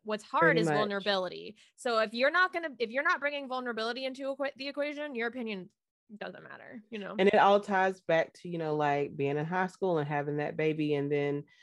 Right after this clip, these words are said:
Speaker 2: realizing, like, these people can't do half the stuff that I do on a
Speaker 1: Right.
Speaker 2: daily basis. So why do I care? Like,
Speaker 1: Yep.
Speaker 2: they wouldn't be able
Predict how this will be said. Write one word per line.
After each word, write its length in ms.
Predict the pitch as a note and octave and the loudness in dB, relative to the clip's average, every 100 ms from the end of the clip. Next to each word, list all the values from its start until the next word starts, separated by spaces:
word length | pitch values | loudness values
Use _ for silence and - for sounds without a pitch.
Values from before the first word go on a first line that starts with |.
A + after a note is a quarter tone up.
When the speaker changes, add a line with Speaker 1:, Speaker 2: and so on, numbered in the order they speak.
| - - | -20 -4
Speaker 2:
realizing, 580 | D3+ F3 E3 D#3 D3+ D3+ | 4 6 6 4 2 0
like, 280 | D3 D3 D#3 | 0 -2 -2
these 200 | G3 B3+ | -4 -2
people 220 | C4 B3 | -2 0
can't 200 | A#3+ A#3 | 0 0
do 100 | A#3 | 0
half 220 | A3+ A#3 | 0 0
the 80 | A#3 | -2
stuff 220 | A3+ A3 | -4 -4
that 100 | G#3 | -2
I 100 | F#3+ | -2
do 200 | F3+ F#3 | -2 -2
on 120 | F3 E3+ | -2 -4
a 160 | D#3 D#3 | -6 -8
Speaker 1:
Right. 200 | F3+ F3+ | -2 2
Speaker 2:
daily 200 | E3 D#3+ | 4 2
basis. 400 | D#3 D#3+ - - | 0 -2 -4 0
So 120 | G3+ | 4
why 220 | D#3+ E3 | 6 6
do 160 | F3+ F#3+ | 4 2
I 140 | F#3 | 2
care? 540 | F#3 F#3+ G#3 F3+ - F3+ _ _ _ _ | 0 -2 -2 -4 -8 -14 _ _ _ _
Like, 380 | E3 D#3 D3+ D3 | 2 4 2 0
Speaker 1:
Yep. 80 | - _ D3 | -10 _ -2
Speaker 2:
they 160 | D3+ | 0
wouldn't 240 | F3 A3+ G#3 | 2 0 0
be 180 | F#3+ E3+ | 0 0
able 240 | E3 D#3+ | 0 -4